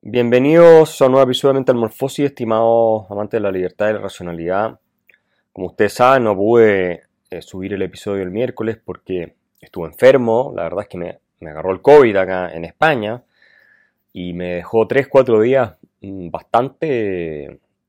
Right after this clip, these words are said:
mal, ¿no? En el sentido de que tuve que ir a la clínica ni nada así, pero la fiebre, la, la tos, eh, la inflamación, la garganta, etcétera, etcétera, todas esas cosas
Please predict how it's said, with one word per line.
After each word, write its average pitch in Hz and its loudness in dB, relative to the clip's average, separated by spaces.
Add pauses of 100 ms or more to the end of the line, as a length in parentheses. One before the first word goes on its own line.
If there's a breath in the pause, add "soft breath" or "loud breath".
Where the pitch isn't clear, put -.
(960)
mal, 117 0
¿no? 123 -2
En 190 -6
el 123 -6
sentido 104 -6
de 98 -6
que 85 -8
tuve 87 -8
que 87 -14
ir 87 -8
a 80 -6
la 76 -10
clínica 101 -8
ni 82 -12
nada 87 -8
así, 143 -6
pero 87 -4 (640 soft breath)
la - -20
fiebre, 107 6
la, 67 -8 (480)
la 71 -14
tos, 107 2
eh, 69 -14 (320)
la 90 -16
inflamación, 98 -2
la 85 -6
garganta, 98 2
etcétera, 92 -2
etcétera, 92 -6
todas 110 -4
esas 107 -12
cosas 107 -4